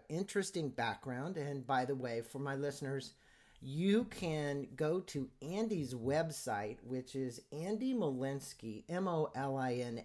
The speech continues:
S K Y dot com. At that website, I just wanna encourage everybody, there is really just a plethora of resources. There's a resource section in there.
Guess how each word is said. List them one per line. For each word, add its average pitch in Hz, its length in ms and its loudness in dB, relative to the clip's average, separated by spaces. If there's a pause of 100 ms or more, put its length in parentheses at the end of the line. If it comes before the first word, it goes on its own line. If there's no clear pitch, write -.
S - 460 -2
K 139 420 2
Y 107 720 -2
dot 113 280 0
com. 123 440 -6 (800)
At 233 240 2
that 247 240 4
website, 143 640 2
I 135 100 -4
just 123 260 -10
wanna 113 160 -6
encourage 139 600 2
everybody, 110 580 -2 (520)
there 180 300 6
is 139 640 4
really 151 540 6
just 135 240 0
a 117 40 0
plethora 147 680 4
of 120 180 -8
resources. 113 680 -6
There's 110 280 -6
a 113 40 -6
resource 156 520 0
section 135 400 -2
in 127 120 -2
there. 120 460 -4